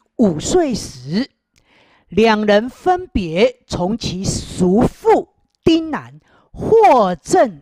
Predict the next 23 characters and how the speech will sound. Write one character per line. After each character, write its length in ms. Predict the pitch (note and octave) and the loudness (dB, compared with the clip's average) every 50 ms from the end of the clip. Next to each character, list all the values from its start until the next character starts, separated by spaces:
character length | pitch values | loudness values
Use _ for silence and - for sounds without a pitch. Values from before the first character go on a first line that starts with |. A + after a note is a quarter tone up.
| _ _ _ | _ _ _
一 100 | - D#4+ | -4 -4
笔 320 | B3 - - F#3 G3 A3+ - _ _ | -4 -4 -8 -8 -8 -10 -10 _ _
土 380 | - - A#3+ G3 E3+ D3 - | -2 0 0 0 0 -2 -2
地， 320 | - - E4+ C#4 F3+ - _ _ _ _ _ _ _ _ | 0 0 0 0 -2 -8 _ _ _ _ _ _ _ _
价 340 | - - G4+ F#4+ D#4 B3 G3+ | -2 0 0 2 2 -2 -4
值 480 | - - - C#3 C#3 D3 F#3 A3+ - - _ _ | -8 -10 -14 -12 -8 -6 -4 -4 -6 -8 _ _
五 180 | - F#3 G#3 G#3+ | -6 -6 -6 -4
百 260 | - G#3+ D#3 C3+ C3+ | -6 -8 -8 -8 -10
万 240 | E3+ A3+ A3+ A3 F#3+ | -10 -8 -8 -8 -8
元。 240 | C#3+ B2 A2+ - _ _ _ _ _ _ _ | -10 -12 -14 -18 _ _ _ _ _ _ _
简 180 | - G#3 A3 A#3 | -2 0 0 0
单 240 | A#3 F4 F#4 G4 E4 | 0 0 0 0 -2
讲 200 | E4 C#4 F#3 F3+ | -2 -4 -4 -4
啦， 380 | G3 G#3+ G#3+ G3+ F#3 D#3+ C#3+ - _ _ _ _ _ _ _ | -2 0 2 2 0 -2 -6 -12 _ _ _ _ _ _ _
叔 420 | - - - - F#4+ F#4+ F#4+ F#4+ F4+ | -8 -6 0 2 4 4 4 4 2
叔 420 | - - - F#4+ F4+ F4 E4+ E4+ | 0 -2 -2 -2 -2 0 -2 -2
送 380 | - - G4 F#4 D4+ B3+ G#3+ - _ | -2 0 0 0 0 -2 -6 -8 _
A 260 | C#4 C#4+ D4+ D4 D4 | -4 -2 -2 -2 -4
男 500 | C4+ B3 F3 C#3 D3 D3 D#3 E3+ G3+ A3 A3 _ _ - | -6 -8 -8 -8 -10 -12 -12 -12 -14 -14 -16 _ _ -8
土 260 | - A3 G3 E3 D3 | -6 -6 -6 -8 -8
地 180 | - - A#3+ A3+ | -10 -12 -12 -12
一 200 | G3+ _ A3 A#3 | -12 _ -10 -10
笔， 480 | G3 - _ - A3+ F#3 D3+ B2+ - | -10 -10 _ -8 -8 -8 -10 -14 -20